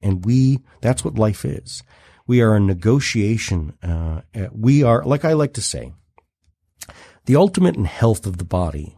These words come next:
which is, it's a balance and it's a self-regulation and it's a policing and it's a, it's akin to like this, which is if you went back to New York back in, let's say, the eighteen fifties,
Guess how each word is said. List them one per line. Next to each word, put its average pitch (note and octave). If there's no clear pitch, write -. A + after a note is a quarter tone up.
which -
is, E2
it's -
a F#2
balance D#2+
and G2
it's F#2
a F#2+
self-regulation F#2+
and E2
it's -
a E2+
policing E2+
and E2
it's F2+
a, E2+
it's -
akin C#3+
to B2+
like G2+
this, -
which F#2+
is F2+
if F#2+
you F3
went D#3+
back G2
to F#2+
New F#2+
York G2
back F#2+
in, F2+
let's F2
say, E2
the F2+
eighteen F2
fifties, -